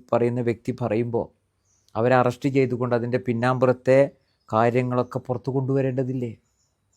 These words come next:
അതിന് ചർച്ച നടക്കേണ്ടതില്ലേ? അതല്ല, പി സി ജോർജിനെയും ഈ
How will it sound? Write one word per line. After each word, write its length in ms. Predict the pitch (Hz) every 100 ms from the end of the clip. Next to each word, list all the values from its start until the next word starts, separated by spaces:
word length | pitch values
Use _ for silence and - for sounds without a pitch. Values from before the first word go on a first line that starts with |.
| _ 113
അതിന് 200 | 127 139
ചർച്ച 240 | 127 127 - 147
നടക്കേണ്ടതില്ലേ? 640 | 143 - 143 139 139 135 104 - _ _ _ _ _ -
അതല്ല, 320 | 113 135 135 139 131
പി 100 | 123 117
സി 100 | 135
ജോർജിനെയും 560 | 131 127 131 131 135 135 131 _ _ _
ഈ 80 | 123